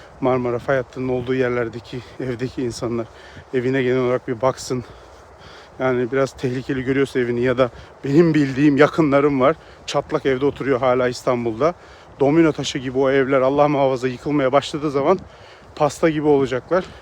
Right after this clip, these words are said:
maalesef. İşte herkese de laf anlatamıyorsun. Bağcılar'da zaten ya deprem olmasın, normal sokakta gitmek zaten belli bir zaman alıyor. Yani normalde gidemiyorsun ki zaten. Şeyde nasıl yani Allah muhafaza, Allah,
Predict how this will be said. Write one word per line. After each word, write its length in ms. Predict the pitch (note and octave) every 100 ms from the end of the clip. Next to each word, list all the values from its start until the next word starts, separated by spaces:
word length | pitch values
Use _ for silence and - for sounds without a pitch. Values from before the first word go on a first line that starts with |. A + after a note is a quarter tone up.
| -
maalesef. 540 | B2+ C#3 B2+ B2 F3+ F3 - - - - - - -
İşte 260 | - C3+ A2+ - - - -
herkese 400 | C3 A#2+ C3 C3+
de 40 |
laf 200 | C3 B2
anlatamıyorsun. 640 | B2+ C3+ - C#3 A2 - D#3 - - - - - - - - - - - - - - - -
Bağcılar'da 580 | C#3+ D3 D#3 E3+ D#3 C#3+
zaten 400 | C#3+ E3 F3 B2 - - - - - - -
ya 280 | D3+ D#3 B2
deprem 320 | - G3+ G3+
olmasın, 460 | A3 G3+ F3 C4 F3+
normal 280 | E3+ G3 F#3
sokakta 420 | F3+ F#3+ - G3+
gitmek 360 | D#3+ - A3+
zaten 560 | E3+ E3 D3 C#3 C#3 D3+ - -
belli 340 | D3+ E3+ E3 D3
bir 60 |
zaman 320 | C#3+ D#3 D3+
alıyor. 320 | C#3+ B2 A#2+ A#2+
Yani 380 | B2+ A#2+ A2+
normalde 400 | B2 D3 E3 F3
gidemiyorsun 520 | F#3 E3 E3+ F3+ - A#3+
ki 120 | E3+
zaten. 320 | C3+ A2+ A2+ G#2 - - - - - - - - - - - - - -
Şeyde 360 | - E3 F3 F#3+
nasıl 320 | D#3 C#3 B2
yani 240 | C#3 C3+
Allah 260 | C#3+ E3 E3+
muhafaza, 480 | E3 C#3+ C3+ A#2 A#2+
Allah, 420 | C3 D3+ F#3